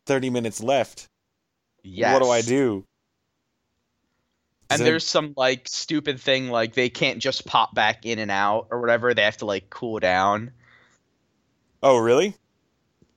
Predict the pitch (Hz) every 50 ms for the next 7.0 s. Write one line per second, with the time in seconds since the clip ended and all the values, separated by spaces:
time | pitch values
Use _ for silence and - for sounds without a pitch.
0 | _ _ _ _ _ _ _ - 135 123 156 165 165 160 160 160 - - 175 160
1 | - 147 135 120 117 113 113 - - 117 107 110 135 127 143 139 127 127 - -
2 | 139 127 120 - - 113 113 110 110 - 127 127 - 139 135 135 147 160 - _
3 | _ _ _ _ _ _ _ _ _ _ _ _ _ - 113 120 120 107 90 87
4 | 73 64 - - _ _ _ _ _ _ _ - 92 90 - - - - - 87
5 | 78 - - _ _ _ _ _ _ _ _ _ _ _ _ _ _ _ _ -
6 | 117 120 120 151 170 156 143 - - 123 110 107 - - 110 104 101 104 104